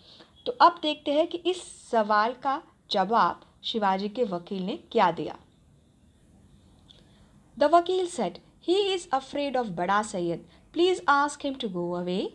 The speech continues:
Bada Sayyid moved away and Shivaji stepped in. The Khan got up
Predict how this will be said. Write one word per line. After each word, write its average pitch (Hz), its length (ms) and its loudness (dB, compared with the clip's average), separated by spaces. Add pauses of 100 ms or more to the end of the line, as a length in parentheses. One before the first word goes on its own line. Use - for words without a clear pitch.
(420)
Bada 196 280 2
Sayyid 190 500 -4
moved 269 220 -2
away 208 360 -2 (340)
and 196 220 0 (240)
Shivaji 226 680 0 (180)
stepped - 380 -4
in. 143 160 -10 (420)
The 262 100 -12
Khan 320 380 -2
got 240 200 2
up 247 160 -4